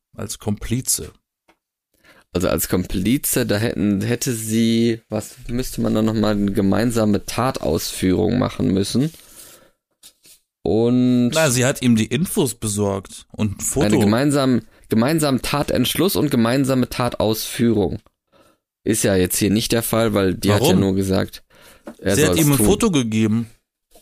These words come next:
Speaker 2: Ja, ein Foto
Speaker 1: Und die Adresse.
Speaker 2: gegeben. Ja, aber es ist trotzdem kein gemeinsamer Tatentschluss.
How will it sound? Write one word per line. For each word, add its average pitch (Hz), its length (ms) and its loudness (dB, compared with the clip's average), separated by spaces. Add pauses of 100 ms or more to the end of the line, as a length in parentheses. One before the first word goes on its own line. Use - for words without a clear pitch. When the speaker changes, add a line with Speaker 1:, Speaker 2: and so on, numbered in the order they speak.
(480)
Speaker 2:
Ja, 135 220 0
ein 131 100 2
Foto 143 180 2
Speaker 1:
Und 160 100 4
die 180 60 4
Adresse. 160 440 4
Speaker 2:
gegeben. 165 220 0 (800)
Ja, 123 300 0
aber 98 220 2
es 104 120 0
ist 120 140 -2
trotzdem 131 320 -2
kein 127 300 0
gemeinsamer 117 560 0
Tatentschluss. - 840 -2